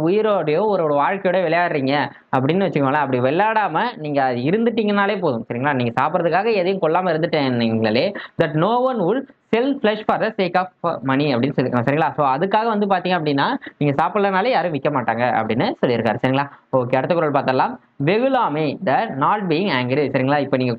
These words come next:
கோவத்துல இருந்தாலும் சரிதான், அல்லது உங்களுக்கு கோவத்தை எப்படி கட்டுப்படுத்தணும்னே தெரியலீங்க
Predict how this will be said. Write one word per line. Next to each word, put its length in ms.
கோவத்துல 340
இருந்தாலும் 300
சரிதான், 280
அல்லது 240
உங்களுக்கு 360
கோவத்தை 260
எப்படி 400
கட்டுப்படுத்தணும்னே 920
தெரியலீங்க 440